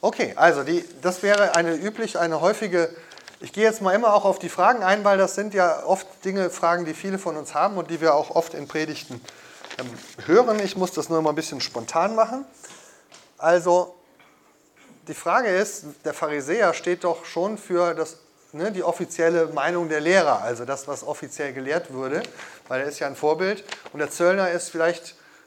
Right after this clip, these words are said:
ne, eben nicht so die offizielle Meinung. Das übertragen wir sehr oft, immer wenn, wenn Jesus Pharisäer kritisiert, nehmen wir an,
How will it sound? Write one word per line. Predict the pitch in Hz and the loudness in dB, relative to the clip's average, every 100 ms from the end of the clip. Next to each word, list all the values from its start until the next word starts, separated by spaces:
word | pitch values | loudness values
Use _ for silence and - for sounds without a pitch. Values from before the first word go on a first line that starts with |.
| _ | _
ne, | 170 247 - | -4 -4 -4
eben | 156 165 170 | -6 -4 -4
nicht | 196 - | -4 -4
so | 156 | -4
die | 143 127 | -4 -6
offizielle | 123 120 - 104 | -8 -10 -10 -10
Meinung. | 98 90 82 - _ _ - - - | -12 -14 -16 -20 _ _ -20 -20 -2
Das | 190 208 - - | 0 0 -6 -6
übertragen | 180 185 - 226 226 | -2 -2 0 0 0
wir | 190 | -2
sehr | 202 233 | -2 -2
oft, | - - 180 | -2 -6 -6
immer | 214 175 | -2 0
wenn, | 175 180 - - | -2 -4 -12 -6
wenn | 165 160 147 | -6 -6 -10
Jesus | 147 185 185 | -8 -6 -6
Pharisäer | - 143 135 160 220 | -4 -4 -4 0 0
kritisiert, | - - 131 117 110 135 247 - - - _ | 0 -6 -12 -12 -6 -4 -4 -6 -20 -20 _
nehmen | 156 220 233 | -6 -4 -2
wir | 160 - | -2 -2
an, | 170 190 175 262 | -2 -4 -6 -10